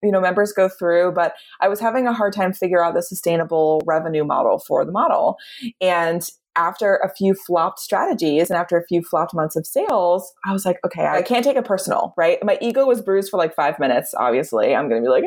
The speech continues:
"Oh, okay, no one loves my course." But that's not the case, right? People do love the course, but where they are in their buying journey, that product or solution was not helpful to where they were in their journey at that time.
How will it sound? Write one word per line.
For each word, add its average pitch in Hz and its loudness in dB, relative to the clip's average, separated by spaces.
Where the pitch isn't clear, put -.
"Oh, 359 2
okay, 294 2
no 254 -2
one 262 2
loves 254 0
my 254 0
course." 240 -2
But 196 -2
that's 233 0
not 285 0
the 302 -2
case, - 0
right? 180 2
People 233 0
do 302 -2
love 180 2
the 175 0
course, - -2
but 180 0
where 196 2
they 214 2
are 190 2
in 185 -4
their 160 0
buying 190 0
journey, 151 0
that 196 0
product 196 -2
or 185 -4
solution 165 0
was 156 0
not 160 -2
helpful 156 -2
to 160 -4
where 156 0
they 151 2
were 147 0
in - 0
their - 0
journey - -4
at - -2
that 180 -2
time. 143 -4